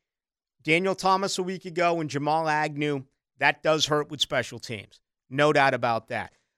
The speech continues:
But it was good to see Walker Little get seven snaps late in that game. I think that was kinda lost in the performance. Um, he's been laboring. Ezra Cleveland,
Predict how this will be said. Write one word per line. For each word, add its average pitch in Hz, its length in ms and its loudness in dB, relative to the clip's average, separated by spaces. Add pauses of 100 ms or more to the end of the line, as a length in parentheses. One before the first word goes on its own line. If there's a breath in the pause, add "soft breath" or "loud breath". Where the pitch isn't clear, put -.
(140)
But 262 60 -2
it 294 60 0
was 254 120 -2
good 302 140 -4
to 285 40 0
see 302 200 0
Walker 196 420 0
Little 120 280 -6
get 110 200 -14
seven 117 340 -2
snaps - 600 -10 (420)
late 139 240 -2
in 127 80 -8
that 107 260 -6
game. 98 320 -10 (220)
I 120 40 -20
think 147 140 -10
that 170 140 -4
was 175 100 -6
kinda 160 240 4
lost 147 680 2 (500)
in 139 180 2
the 135 160 0
performance. 123 920 -2 (360)
Um, 117 340 -2 (220)
he's 156 220 -4
been 196 180 -2
laboring. 180 460 0 (540)
Ezra 139 380 -2
Cleveland, 185 720 -6